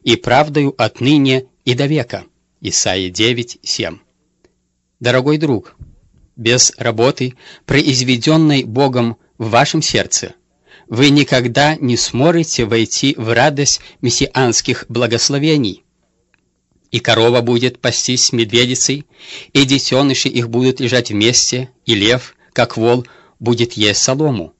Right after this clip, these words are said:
От Исаии одиннадцатой глава, седьмой стих. «И будет в тот день, в день Мессии, корню Иесееву, который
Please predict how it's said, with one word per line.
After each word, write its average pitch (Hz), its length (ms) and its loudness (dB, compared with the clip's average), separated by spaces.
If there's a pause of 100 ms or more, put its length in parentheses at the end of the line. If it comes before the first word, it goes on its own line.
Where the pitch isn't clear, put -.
От - 160 -8
Исаии 95 320 -2
одиннадцатой 95 480 -4
глава, 101 400 -2 (260)
седьмой 95 460 -2
стих. - 480 -8 (800)
«И 120 100 2
будет 143 340 2
в - 100 -10
тот 147 180 0
день, 131 420 2 (220)
в 104 40 -8
день 95 180 -2
Мессии, 120 560 0 (260)
корню 156 380 2
Иесееву, 127 580 2
который 120 560 0